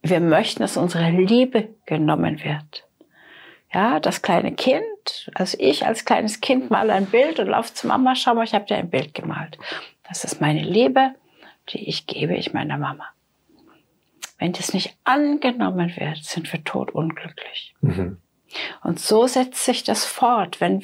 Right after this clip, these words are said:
Speaker 1: wir das, was wir zu geben haben, abgelehnt wird, dann gehen wir ins Unglück. Dann gehen wir in die Selbstzweifel,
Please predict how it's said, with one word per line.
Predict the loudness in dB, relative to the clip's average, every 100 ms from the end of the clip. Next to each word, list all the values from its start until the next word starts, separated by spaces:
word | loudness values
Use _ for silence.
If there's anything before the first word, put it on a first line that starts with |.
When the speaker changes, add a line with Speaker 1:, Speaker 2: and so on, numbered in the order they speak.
| 2
Speaker 1:
wir | 2
das, | 4 2 2 0 -6
was | -4
wir | -6 -6
zu | -8 -12 _
geben | 2 4 4 4 2 2
haben, | 0 0 -2 -6
abgelehnt | -4 -4 -6 0 2 4 4 2 -2 -8
wird, | -8 -12 _ -20 -20 _ _ _ -20 -20 -20 -20 -20 _ _ _ _
dann | -4 0 0 -2 -10 _ _ _ _ _
gehen | 0 0 2
wir | 0
ins | 0 0
Unglück. | 2 2 2 -2 -2 -6 -12 -12 -14 _ _ -20 _ -20 _ _ _ _ _ _
Dann | -2 0 0 -4 -8 _ _ _ -4
gehen | 0 2
wir | 2
in | 2
die | 2
Selbstzweifel, | 4 2 2 -8 -10 -6 -4 -4 -6 -12 -10 -10